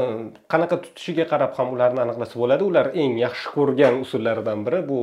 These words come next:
provokatsion usul. Ya'ni qanaqadir postlar, videolar ostida ular o'zining shaxsiy fikri sifatida qanaqadir provokatsion, mm, izohlar qoldirishi mumkin. Bu ko'pincha savol ko'rinishida yo'llangan bo'lishi yoki shunchaki sizning asabingizga tegish uchun yo'llangan bo'lishi mumkin.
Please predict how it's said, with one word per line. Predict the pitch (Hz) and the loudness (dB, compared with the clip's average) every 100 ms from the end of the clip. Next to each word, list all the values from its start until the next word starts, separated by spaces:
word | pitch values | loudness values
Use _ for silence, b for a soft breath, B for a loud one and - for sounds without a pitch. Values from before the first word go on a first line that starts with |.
| 107 | -2
provokatsion | 131 123 123 127 - 135 110 110 | -2 -2 -2 -4 -6 -6 -4 -6
usul. | - - 185 | -8 -4 2
Ya'ni | 135 135 | 2 4
qanaqadir | 139 131 120 | 2 2 0
postlar, | - 147 139 170 175 | 0 -2 -2 -2 -2
videolar | 120 139 170 147 131 | -2 -2 0 2 2
ostida | 131 - 131 175 | -2 -8 -6 -4
ular | 165 139 127 | 0 0 2
o'zining | 123 123 120 104 | 0 -4 -6 -8
shaxsiy | - 131 - - 143 95 | -6 -6 -6 -8 -8 -8
fikri | - - 147 | -10 0 0
sifatida | 117 - 113 120 147 196 B B B | 0 -4 -6 0 0 0 B B B
qanaqadir | - 123 120 135 | -4 0 2 0
provokatsion, | - 117 113 123 - 131 147 | 0 -2 0 -2 0 2 2
mm, | 151 - 123 | 2 -4 -6
izohlar | 135 127 131 135 135 | -2 -2 2 2 0
qoldirishi | 135 123 120 120 - 120 | 0 0 0 -4 -6 -6
mumkin. | 127 131 135 123 104 | -4 -6 -4 -4 -4
Bu | 110 | -6
ko'pincha | 120 107 107 | -6 -8 -12
savol | - 113 110 170 185 | -4 2 4 4 2
ko'rinishida | 185 175 170 165 | 2 2 0 2
yo'llangan | 160 156 156 147 139 | 2 4 2 0 -2
bo'lishi | 143 - 135 | -4 -4 -4
yoki | 123 156 | -2 -4
shunchaki | - 139 135 156 | -6 -6 -4 -4
sizning | 139 120 131 | -6 -6 -6
asabingizga | - 113 113 107 110 | -4 -2 -2 -4 -8
tegish | 113 113 110 107 | -6 -6 -8 -10
uchun | - 139 | -10 -4
yo'llangan | 123 117 117 120 | -2 0 0 -2
bo'lishi | 123 - | -4 -6
mumkin. | 131 127 - | -8 -6 -6